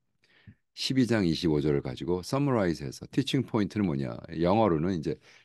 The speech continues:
인터디펜던스, 우리가 의존이 아니라 서로 의존하는, 음, 서로 필요한, 공존하는. 그래서 인터디펜던스를 이제 공존이라고도 할 수 있고, 어,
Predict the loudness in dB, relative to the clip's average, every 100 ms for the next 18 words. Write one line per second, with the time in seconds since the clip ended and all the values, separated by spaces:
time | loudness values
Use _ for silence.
0 | _ 6 6 4 -2 _ -20 _ 0 2
1 | 2 -2 -2 -2 -2 -4 -8 -16 -18 -20
2 | -14 -10 -6 -6 4 6 8 6 4 4
3 | 2 0 -4 -4 -6 -8 -20 _ -12 0
4 | 4 6 6 4 -2 -4 -8 -14 _ _
5 | _ _ _ _ _ -14 -12 -8 0 2
6 | 2 2 0 0 -2 -12 _ _ 2 6
7 | 6 6 4 2 -4 -8 -14 _ _ _
8 | -18 -10 -10 -10 _ _ _ 4 6 6
9 | 4 2 2 0 -2 2 2 0 -2 -4
10 | -6 0 2 4 4 4 4 2 -2 -6
11 | -6 -8 -8 -12 -12 -14 -20